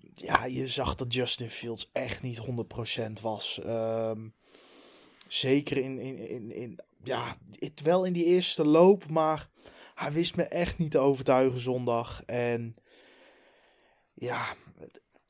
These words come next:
de Packers, achtentwintig punten dit seizoen, dat is toch wel veel. Al moet je zeggen, ja, dan is Watson dit seizoen echt wel, het bleek eerst een beetje alsof ze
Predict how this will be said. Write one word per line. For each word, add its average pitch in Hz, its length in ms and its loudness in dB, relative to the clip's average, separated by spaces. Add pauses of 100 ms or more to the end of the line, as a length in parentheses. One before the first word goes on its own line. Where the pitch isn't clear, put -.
(200)
de - 160 -10 (100)
Packers, 170 520 -2
achtentwintig - 760 -2
punten 185 380 4
dit 175 180 2
seizoen, 165 500 -2 (380)
dat 165 160 -16
is 147 260 -4
toch - 200 -6
wel 156 280 4
veel. 147 400 4
Al 120 140 -4
moet 135 220 -12
je 135 60 -6
zeggen, 131 300 -6
ja, 131 160 -4
dan 127 160 -8
is 131 140 -8
Watson 143 600 0
dit 143 160 0
seizoen 143 280 -6
echt - 280 -8
wel, 143 520 0 (880)
het 139 200 -4
bleek 180 320 6
eerst 175 340 0
een 160 60 -6
beetje 165 420 4
alsof 151 300 0
ze - 140 -4